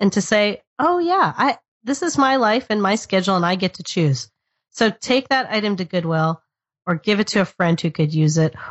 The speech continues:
or just cancel that appointment or delegate the task to somebody, somebody else who can do it. And then just take a moment to be proud of yourself for editing your life. I mean, you, you're, you're on the path and you can do this.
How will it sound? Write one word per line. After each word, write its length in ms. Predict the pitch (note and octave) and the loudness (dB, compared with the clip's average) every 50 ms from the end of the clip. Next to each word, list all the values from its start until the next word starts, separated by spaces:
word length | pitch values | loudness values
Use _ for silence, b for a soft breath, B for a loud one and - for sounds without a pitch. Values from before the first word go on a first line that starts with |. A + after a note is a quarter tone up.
| B B | B B
or 160 | - F3 - _ | -2 -2 -2 _
just 240 | - B3 - - - | -4 -2 -2 -2 -6
cancel 400 | - - A3 G3+ G3+ - - A3 | -2 0 0 0 2 0 0 0
that 180 | G#3+ A3 G#3+ G3+ | 2 2 2 0
appointment 600 | G3+ F#3+ F#3 - G3 F#3+ F#3 F#3+ G3 F#3+ F3+ - | 0 -2 -2 -2 -2 -2 0 0 0 0 -2 0
or 100 | - E3+ | -2 -2
delegate 560 | D#3+ - - G3 G3+ G#3 G#3 F#3+ G#3+ G3 F#3 | 0 2 2 2 2 2 2 2 0 -2 0
the 80 | - F#3+ | -2 -6
task 380 | - - F3+ E3+ E3 - - _ | -4 -2 0 0 0 -2 -4 _
to 100 | - F3 | -8 -6
somebody, 580 | - - F#3+ F#3 F3+ E3 E3+ E3+ E3+ E3+ - _ _ _ _ _ _ _ _ _ _ _ _ _ _ _ _ | -2 -2 0 0 2 2 2 2 2 0 -2 _ _ _ _ _ _ _ _ _ _ _ _ _ _ _ _
somebody 420 | - - - G#3+ G3 F#3 F3 F3+ F3 | -8 -2 0 2 2 4 4 4 4
else 200 | D#3+ D#3+ - - | 2 2 0 -2
who 120 | F3+ F3 | -4 -2
can 160 | - F3+ F3 | 0 0 0
do 180 | D#3 - E3+ D#3+ | 2 2 2 2
it. 160 | D#3+ - - - | 2 0 0 2
And 140 | G#3+ G#3+ A#3+ | 4 4 4
then 260 | C#4 D#4+ F4+ G4 G4+ - _ _ _ | 4 4 2 0 -2 -6 _ _ _
just 300 | - E4+ E4+ - - _ | -8 -8 -8 -8 -14 _
take 220 | - C#4+ D#4+ - - | -2 -2 -2 0 2
a 60 | G4 | 2
moment 380 | D#4+ D#4+ E4+ F#4 F#4 F#4+ - - | 4 4 2 2 0 -2 -2 -2
to 80 | - | -2
be 120 | A3 B3 A#3 | 0 0 0
proud 280 | A#3+ - B3 C4 D#4 | 0 0 0 0 0
of 80 | C4 G#3 | 0 0
yourself 540 | A#3 G3 - - F#3+ F3 D#3+ D3+ D#3 - _ _ _ _ _ | -2 -2 -2 0 0 2 2 2 -2 -4 _ _ _ _ _
for 120 | - A3 G3 - | -6 -6 -2 -2
editing 340 | G#3+ A#3 B3 A#3+ B3 A#3 A3 | 0 0 0 0 0 0 2
your 120 | G3+ F#3+ | 0 2
life. 280 | F#3+ G#3 B3 E3+ D3 - | 2 2 0 0 -2 -4
I 60 | - F3+ | 0 0
mean, 180 | F3+ E3+ F3+ | 2 2 2
you, 240 | F3+ F#3+ F#3+ F3+ - _ _ _ _ _ _ | 2 2 0 0 -2 _ _ _ _ _ _
you're, 260 | F#3+ F#3+ F#3 - - _ _ _ _ _ _ _ _ _ _ _ _ _ _ _ | 0 0 0 0 -4 _ _ _ _ _ _ _ _ _ _ _ _ _ _ _
you're 180 | G3 G3 F#3 - | 0 0 2 2
on 220 | F#3 G3+ A3+ A#3+ | 2 2 2 2
the 60 | A#3 A3+ | 0 0
path 320 | - A3 A3+ D4 C#4+ - | 0 0 0 0 -2 -4
and 140 | F#3 E3+ F3+ | -6 -4 -4
you 80 | G3+ | -6
can 140 | - - G#3 | -6 -6 -6
do 160 | F3 F3+ A3+ | -4 -4 -4
this. 240 | C4 E3 D#3+ D#3 - | -4 -6 -8 -8 -14